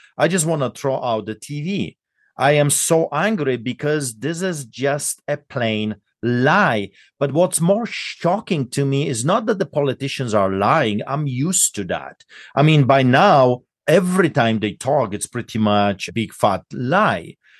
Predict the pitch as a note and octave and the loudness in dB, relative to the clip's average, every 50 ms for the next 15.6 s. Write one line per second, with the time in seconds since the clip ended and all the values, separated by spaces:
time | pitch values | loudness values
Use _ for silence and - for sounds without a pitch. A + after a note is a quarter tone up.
0 | _ _ _ _ _ _ - - - D3 - C#3 D#3+ G#3 B3 G#3+ F3 D3 C3 C3 | _ _ _ _ _ _ -8 -2 2 2 4 4 4 2 2 2 2 2 2 0
1 | - - C#3 C#3+ D#3+ D#3+ F#3+ F3+ D#3+ D3+ C#3+ C#3+ C#3 - D3 C3 B2+ B2+ C3 A#2 | -2 -2 -4 -2 -2 -2 -2 -2 -2 -2 -4 -4 -6 -6 -6 -6 -4 -4 -6 -6
2 | - - C#3+ C#3+ C#3+ - A#2 G#2+ - - - - - - F3+ F#3+ A3+ B3+ A3+ - | -8 -10 -12 -10 -8 -6 -6 -6 -8 -10 -16 -6 -2 0 0 0 0 -2 -4 -4
3 | - - A#2 G2+ F#2 F#2+ F2 E2+ - - - - - - - G2+ G2 C#3+ D#3+ G3 | -2 -2 -2 -2 -2 -4 -6 -6 -10 -14 -16 -18 -18 -16 -6 -2 2 2 4 2
4 | A3 G#3+ - - - B2 A2 - - - C3+ A#2+ A2+ - - G#2+ F#2 - - - | 2 2 2 0 0 0 -2 -4 -2 0 0 0 0 -2 -4 -4 -4 -4 -6 -8
5 | G2 F#2+ B2 F3 A3 G3+ A#2 F2+ D#2+ - - - - - _ - A2+ D#3+ G3+ G3+ | -6 -4 -2 0 2 2 0 0 -4 -8 -16 -20 -20 -18 _ 0 2 2 2 4
6 | F#3+ - D3 D3 D3+ D#3 D#3 D3 C#3+ C#3 A#2 A2 F#2 G#2 A2+ B2 D3+ - - - | 2 2 2 4 4 4 4 4 4 4 4 2 2 2 2 2 0 -2 -6 -8
7 | - - - A#2 A2 A2 A2 A2+ A2+ A2 - _ _ _ _ _ - C3 B2+ B2 | -8 -6 -2 0 2 2 2 2 0 -2 -6 _ _ _ _ _ -4 -4 -2 0
8 | A#2 A#2+ A2 - - - - - - - C3 D3+ E3+ F3+ F3+ C3 F#2+ G#2 A2+ G#2 | 0 0 0 0 -2 -4 -4 -6 0 2 2 4 4 2 2 0 -2 -4 -6 -6
9 | - - - - A#2+ A2 F#2+ - - - C#3 C3 A#2+ A2+ A2 B2+ D#3+ F#3+ F3+ C3+ | -6 -8 -6 -4 -4 -4 -6 -8 -8 -6 -6 -4 -2 -2 0 2 2 2 2 2
10 | A#2 G#2+ G#2 - - - B2+ A#2 A#2 C3 C#3 C3+ - - - D3 - _ - E3+ | 2 2 0 -2 -4 -4 -4 -4 -2 -2 -2 -2 -2 -2 -2 -4 -6 _ -2 -2
11 | F3 A3 A#3+ - - D3+ B2 A2+ G2+ F#2+ A2 F#2 G2+ C3 D3 D#3+ D3 B2+ A#2 F#2+ | 0 0 -2 -4 -4 -4 -4 -2 -4 -4 -4 -2 -2 -2 0 -2 -2 -4 -6 -8
12 | F#2+ C#3 F#3+ A3+ G3+ C#3 A#2 G#2 - - - _ _ - - - _ _ _ _ | -8 -6 -4 -4 -4 -4 -4 -4 -4 -4 -6 _ _ -20 -20 -20 _ _ _ _
13 | _ - - B2 A#2+ G#2+ G2+ C3+ F#3 A#3+ A#3+ - - F#2+ F2 F2+ F#2 F#2 G#2 A#2 | _ -2 0 2 2 2 2 2 2 2 2 0 -2 -4 -4 -4 -6 -4 -4 -2
14 | G#2+ B2 A2+ G2 G2+ D#3 G#3 - D#4 C4+ F#3+ D3 C3 - - - - C3+ B2+ B2 | -2 -2 -2 -2 -2 -2 0 0 0 0 0 0 -2 -2 -4 -4 -4 -2 0 0
15 | C3 - - C3+ B2+ A#2+ G#2+ C3 C#3 F3 G#3 G3+ | 0 0 0 -2 -2 0 2 2 2 2 2 -2